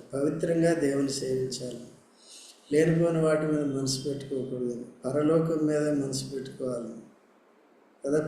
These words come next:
పౌలు మారాడు, అటువంటి మార్పు మన అందరిలో కూడా ఉండాలని దేవుడు కోరుతున్నాడు. ఈ సంవత్సరాన్ని పొడిగించాడు.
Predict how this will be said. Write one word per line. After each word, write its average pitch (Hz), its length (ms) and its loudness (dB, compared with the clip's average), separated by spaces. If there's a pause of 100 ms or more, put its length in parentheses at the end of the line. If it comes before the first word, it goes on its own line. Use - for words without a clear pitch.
పౌలు 175 280 8
మారాడు, 143 680 2
అటువంటి 135 400 -2
మార్పు 156 500 0
మన 139 220 2
అందరిలో 139 460 0
కూడా 131 280 -4
ఉండాలని 123 580 -2 (720)
దేవుడు 147 240 6
కోరుతున్నాడు. 131 720 -2
ఈ 156 160 -2
సంవత్సరాన్ని 135 680 -2
పొడిగించాడు. 127 920 -4